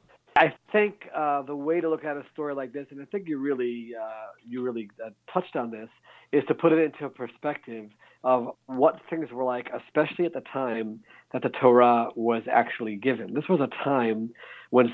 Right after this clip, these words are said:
soldiers would go to war and be vicious, uh, just do whatever they wanted to do, especially, uh, with women, and just, uh, abuse them in any way which they wanted and mistreat them. And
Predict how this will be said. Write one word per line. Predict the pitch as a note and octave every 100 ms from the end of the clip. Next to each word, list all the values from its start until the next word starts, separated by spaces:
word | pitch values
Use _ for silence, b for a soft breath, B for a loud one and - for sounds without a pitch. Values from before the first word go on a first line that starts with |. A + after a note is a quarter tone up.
| -
soldiers | D3 D3+ D3
would | C#3
go | B2+ B2
to |
war | A#2+ A2 A2 A2 G#2+ A2 - - _ - -
and | C3+ C3
be | B2
vicious, | A#2 A2 E3 - D#3 C3 - - - B B B
uh, | C3+ C3 A#2+
just | D3+ D3
do | D#3
whatever | C3+ - D#3+ E3
they | D3+
wanted | C3+ C3+ B2
to |
do, | A#2+ B2 A#2
especially, | - _ F3 G#3 G#3+ F3+ D3+ G#2+ - _ b b -
uh, | B2+ A#2+ A2+ A2+
with | A2+ A#2
women, | A2 C3 D3+ D3 C3
and | B2+ A2+
just, | C3 C3+ - - _ _ - C#3
uh, | C#3+ D#3
abuse | B2 A#2 C3+ C#3+ B2
them | C3+ B2+
in | B2+
any | C3+ C#3+
way | C3+ C3 C3 C3 C3 B B
which | C3+ -
they | D3 C3
wanted | A#2 C3 C3 C3+ B2
and | A#2+ B2+
mistreat | C3 - - C#3 B2 B2+
them. | B2 B2 C3 - b b -
And | D#3+ D#3 D3+ D3+